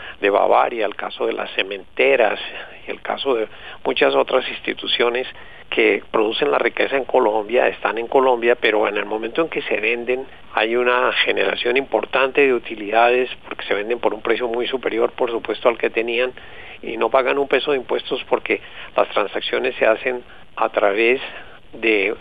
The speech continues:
entidades de esta naturaleza que están ubicadas en paraísos fiscales.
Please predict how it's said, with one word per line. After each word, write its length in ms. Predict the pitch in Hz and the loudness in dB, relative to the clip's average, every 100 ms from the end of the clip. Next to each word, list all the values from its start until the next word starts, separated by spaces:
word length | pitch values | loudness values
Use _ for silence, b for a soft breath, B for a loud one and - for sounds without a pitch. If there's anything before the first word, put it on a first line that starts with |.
| - | -2
entidades 760 | 123 113 117 110 113 127 135 | 0 0 -2 2 4 4 2
de 200 | 117 107 | 2 2
esta 180 | 110 - | 0 0
naturaleza 640 | 123 120 120 110 107 - 113 | -2 -2 0 2 2 0 -2
que 160 | - | -2
están 260 | 117 110 113 | -2 0 0
ubicadas 460 | 113 - 110 104 - | -2 0 2 2 -4
en 60 | 104 | 0
paraísos 440 | 101 98 107 107 | 0 0 -2 0
fiscales. 440 | - - 80 - | -2 0 0 0